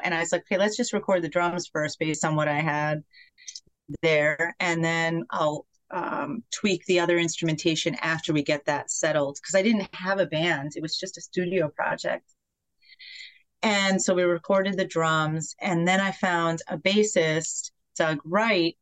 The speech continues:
who, um, was playing in a local band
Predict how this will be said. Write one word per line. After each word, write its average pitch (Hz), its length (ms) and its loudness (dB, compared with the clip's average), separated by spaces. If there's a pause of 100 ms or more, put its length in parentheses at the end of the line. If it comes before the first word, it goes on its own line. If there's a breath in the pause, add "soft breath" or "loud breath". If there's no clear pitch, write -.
(180)
who, 165 600 2 (100)
um, 160 500 0
was 175 240 0
playing 175 320 0
in 165 80 0
a 156 60 0
local 160 340 0
band 147 400 -2